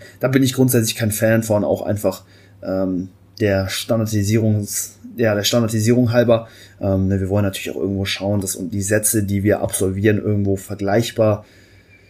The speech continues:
sind, damit wir das Ganze oder die Trainingsdaten, die wir, ähm, im Laufe unserer Karriere oder im Laufe des Trainings auch irgendwo sammeln,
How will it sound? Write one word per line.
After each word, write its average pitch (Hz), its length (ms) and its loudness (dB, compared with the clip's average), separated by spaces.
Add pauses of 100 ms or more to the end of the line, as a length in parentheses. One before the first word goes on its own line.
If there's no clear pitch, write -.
(200)
sind, 131 460 0
damit 117 300 2
wir 110 160 2
das - 240 -4
Ganze 113 560 -2
oder 110 160 -2
die 104 100 -4
Trainingsdaten, 117 960 0
die 110 160 -2
wir, 110 440 2 (200)
ähm, 107 520 -2 (280)
im 113 140 -2
Laufe 110 280 2
unserer 107 260 -4
Karriere 107 640 2 (260)
oder 95 400 -6 (280)
im 107 160 -4
Laufe 104 220 0
des - 200 0
Trainings 113 360 0
auch 92 80 -4
irgendwo 107 220 2
sammeln, 107 340 0